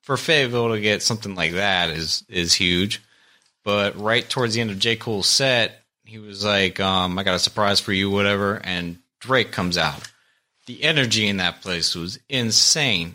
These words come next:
Like, it, it, people were, it, just such a good energy. And I was like, I was standing there and, like,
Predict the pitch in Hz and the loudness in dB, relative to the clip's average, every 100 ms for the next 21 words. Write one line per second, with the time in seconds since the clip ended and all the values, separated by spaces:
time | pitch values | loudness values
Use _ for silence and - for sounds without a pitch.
0 | 104 104 107 104 123 - _ _ _ 123 | -14 -4 -4 -4 -10 -14 _ _ _ -12
1 | 127 143 127 135 - - 156 139 139 131 | -8 -6 -6 -8 -12 -8 -8 -4 -2 0
2 | 123 120 143 156 - - 151 135 117 104 | 0 0 0 2 2 2 0 0 -4 -6
3 | 127 131 127 120 117 117 107 98 98 98 | 0 2 2 0 -2 -2 -2 -2 0 0
4 | 101 101 95 92 90 110 120 107 - _ | 0 0 0 0 0 0 -2 -6 -10 _
5 | - - 131 151 123 104 98 98 98 95 | -2 2 2 2 0 0 0 0 -2 -2
6 | - | -6